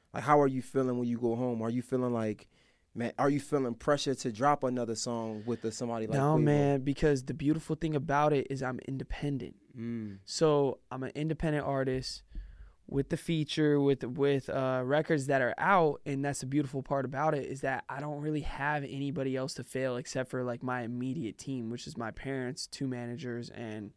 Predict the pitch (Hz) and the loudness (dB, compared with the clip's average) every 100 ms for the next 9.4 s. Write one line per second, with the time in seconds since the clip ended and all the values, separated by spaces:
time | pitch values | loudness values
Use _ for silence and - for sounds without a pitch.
0 | _ _ _ _ _ _ - - 131 120 | _ _ _ _ _ _ -14 -6 -6 -4
1 | 120 135 156 185 180 - 151 139 - - | -4 -2 -2 -2 -4 2 2 2 -4 -8
2 | - 160 160 - 165 135 160 175 160 - | 0 4 4 4 4 4 4 4 2 -2
3 | _ _ _ 151 139 175 214 220 175 165 | _ _ _ 0 6 6 6 4 4 4
4 | 151 143 - 135 120 131 - 202 190 165 | 6 4 0 -4 -4 -4 -2 2 4 4
5 | 143 127 127 156 220 - - - - - | 4 2 0 2 2 -2 -12 -20 -14 -4
6 | 139 - 135 123 127 123 120 131 208 165 | -2 -2 -4 -2 0 -2 -2 -4 -4 -6
7 | - 131 127 127 127 151 - - - _ | -8 -4 -2 -2 -2 -2 -4 -12 -20 _
8 | - 147 139 - 151 156 147 170 170 160 | 4 6 4 4 4 4 2 2 4 4
9 | 151 139 135 117 | 2 -2 -2 -6